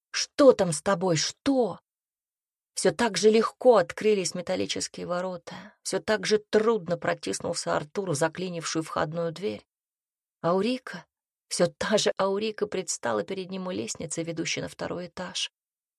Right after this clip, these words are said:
Она ничего не говорила, лишь по своему обыкновению протянула руки к Артуру.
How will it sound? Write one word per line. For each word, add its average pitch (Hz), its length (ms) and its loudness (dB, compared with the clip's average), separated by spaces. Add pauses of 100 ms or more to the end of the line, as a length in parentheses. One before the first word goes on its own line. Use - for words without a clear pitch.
(280)
Она 202 220 6
ничего 247 360 4
не 254 120 4
говорила, 240 540 -2
лишь 165 400 -6
по 165 100 -4
своему 180 380 -4
обыкновению 190 720 -4
протянула 202 720 -4
руки 196 380 -4
к 151 120 -12
Артуру. 151 540 -12